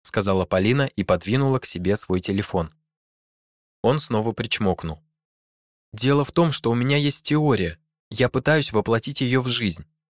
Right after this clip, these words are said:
Она заключается в том, чтобы вживить в биологический организм имплант. Например, чтобы гипертоник постоянно знал своё давление, и имплант ему в этом поможет, будет отслеживать все показатели организма в режиме реального времени.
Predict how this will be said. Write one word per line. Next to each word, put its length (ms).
Она 200
заключается 600
в 80
том, 220
чтобы 300
вживить 420
в 80
биологический 720
организм 560
имплант. 600
Например, 380
чтобы 280
гипертоник 680
постоянно 540
знал 240
своё 300
давление, 580
и 120
имплант 340
ему 220
в 60
этом 200
поможет, 560
будет 260
отслеживать 580
все 220
показатели 560
организма 600
в 80
режиме 420
реального 420
времени. 500